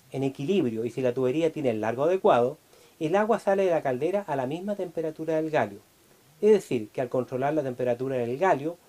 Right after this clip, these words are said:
sabemos la presión del vapor. El calor transferido en la caldera depende de muchos factores. Para calentar el galio usamos la temperatura más alta posible,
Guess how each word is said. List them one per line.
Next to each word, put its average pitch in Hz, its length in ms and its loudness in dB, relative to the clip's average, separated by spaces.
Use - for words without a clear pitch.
sabemos 131 480 2
la 127 140 -2
presión 113 360 -4
del 107 140 -6
vapor. 104 300 -6
El 180 140 0
calor 233 300 8
transferido 170 480 2
en 156 80 2
la 143 80 4
caldera 131 580 0
depende 185 420 0
de 151 80 2
muchos 175 300 -4
factores. - 460 -4
Para 180 180 6
calentar 165 420 4
el 220 140 4
galio 135 340 2
usamos 160 360 0
la 135 100 0
temperatura 113 560 -2
más 120 200 -4
alta 123 220 -4
posible, 147 460 -4